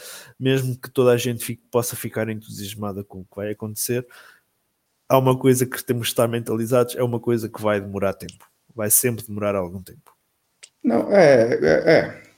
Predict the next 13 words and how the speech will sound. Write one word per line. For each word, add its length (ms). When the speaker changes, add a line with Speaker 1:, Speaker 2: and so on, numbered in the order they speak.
Speaker 2:
É 60
uma 120
coisa 180
que 80
pode 200
demorar 380
ali 300
uns 540
dois, 240
três 220
meses, 240
eu 80
diria. 340